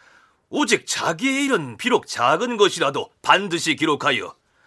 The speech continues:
그 옳고 그른 것을 자신이 좋아하고 미워하는 것을 기준으로 판단함으로써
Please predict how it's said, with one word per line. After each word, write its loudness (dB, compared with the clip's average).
그 -4
옳고 2
그른 0
것을 0
자신이 0
좋아하고 4
미워하는 4
것을 2
기준으로 0
판단함으로써 2